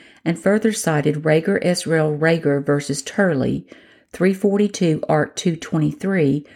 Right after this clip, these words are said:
where an alleged child's paternity claim was to be decided by a separate proceeding. Quote, "The Supreme Court's holding in Rager implies a conclusion that Joshua was, was required to establish Thomas's paternity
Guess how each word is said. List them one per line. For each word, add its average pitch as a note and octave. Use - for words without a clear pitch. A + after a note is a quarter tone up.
where F#3
an E3
alleged E3+
child's F3
paternity F3+
claim C#3+
was C#3
to D3+
be D3
decided D#3
by D3
a D3+
separate -
proceeding. F3+
Quote, E3
"The F#3+
Supreme B3+
Court's -
holding F#3+
in D3+
Rager E3
implies E3
a F#3
conclusion F#3+
that -
Joshua G3
was, D#3
was D#3
required F#3
to D#3+
establish D3
Thomas's D#3
paternity C#3+